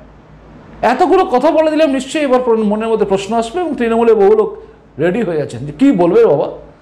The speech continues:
বলছি, বলছি। তথাকথিত বুদ্ধি বেঁচে খাওয়া শিল্পী এবং সুশীল সমাজ, সুশীল, সুশীল না, সুশীল সমাজ কিচ্ছু বলবে না, কারণ তারা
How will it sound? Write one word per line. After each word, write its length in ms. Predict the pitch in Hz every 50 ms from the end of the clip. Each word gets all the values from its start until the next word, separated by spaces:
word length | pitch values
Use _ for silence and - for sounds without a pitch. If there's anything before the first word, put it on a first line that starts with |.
| - - - - - - _ _ - - - - - _ _ - - - - - - 151
বলছি, 280 | 185 202 196 196 - - - - -
বলছি। 300 | 123 147 143 - - - - - - - - - - - - - - - - - - - - - - - - - - - - - - - - - - - - - - - - - - -
তথাকথিত 540 | 233 240 240 311 359 359 359 - 349 330 339
বুদ্ধি 360 | 285 208 247 247 208 214 294
বেঁচে 220 | 262 277 262 302
খাওয়া 420 | 269 269 277 285 285 - - - - -
শিল্পী 880 | - - - 370 370 370 370 370 359 359 349 349 349 359 330 277 262 - - - -
এবং 420 | 214 214 220 214 214 - - - - -
সুশীল 340 | - 254 254 - 294 285 269
সমাজ, 440 | - - 214 202 180 160 151 156 - - - - - - - - - - -
সুশীল, 720 | - - 254 277 285 285 294 - - - 214 233 220 165 113 - - - - - - - - - - - - - - -
সুশীল 320 | - 196 190 - 254 220
না, 160 | 180 131 104 - -
সুশীল 840 | - - 269 277 285 294 - - - - - 277 254 214 160 117 - - - - - - -
সমাজ 500 | - - 233 240 233 175 143 135 - - - - -
কিচ্ছু 240 | 330 330 - 370
বলবে 280 | 247 160 113 101 92 98
না, 100 | - - - - - - - - - - - - - - - - - - - -
কারণ 200 | 269 277 277 277 277 -
তারা 460 | 247 247 247 240 208 - - -